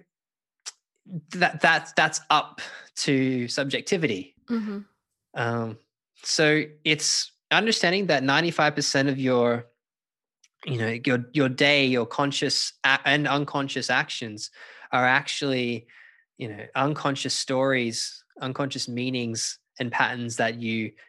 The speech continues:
Speaker 1: and associations that you've created with things outside of you and within you, obviously, as well.
Speaker 2: Mm-hmm.
Speaker 1: Um,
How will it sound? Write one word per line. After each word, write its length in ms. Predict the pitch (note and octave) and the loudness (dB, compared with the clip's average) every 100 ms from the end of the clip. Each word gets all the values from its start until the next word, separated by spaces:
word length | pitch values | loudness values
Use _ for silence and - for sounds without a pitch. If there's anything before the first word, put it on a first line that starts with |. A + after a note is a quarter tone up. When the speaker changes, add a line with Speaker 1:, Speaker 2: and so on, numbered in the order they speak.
| - | -4
Speaker 1:
and 80 | C3 | -2
associations 680 | - C3+ - B2+ C#3 C#3 A#2+ | 0 0 0 0 0 -2 -4
that 200 | A2 A#2 | -4 -8
you've 120 | G#2+ | -10
created 640 | - A#2+ A#2+ B2 A2+ A2 - _ B2 | -4 0 2 0 -2 -4 -16 _ -4
with 280 | A#2 - - _ _ _ _ - | -4 -6 -20 _ _ _ _ -2
things 260 | B2 A#2 | -2 0
outside 400 | A2+ A2 B2+ C3 | 0 0 2 2
of 120 | A#2+ | 0
you 260 | A2+ G#2 A2 - | -2 -6 -8 -6
and 240 | B2 A2+ A2 | -4 -4 -4
within 300 | A2+ C#3 A2+ | -4 -4 -4
you, 140 | G#2 | -4
obviously, 440 | G#2+ A#2+ - A2 G#2+ | -6 -6 -8 -6 -6
as 140 | G2+ | -6
well. 280 | B2 A2+ - - | -6 -6 -10 -4
Speaker 2:
Mm-hmm. 280 | C4 A3+ G#3+ - - | -2 -2 -6 -6 0
Speaker 1:
Um, 540 | C3 C3 C3 B2 | 2 4 2 0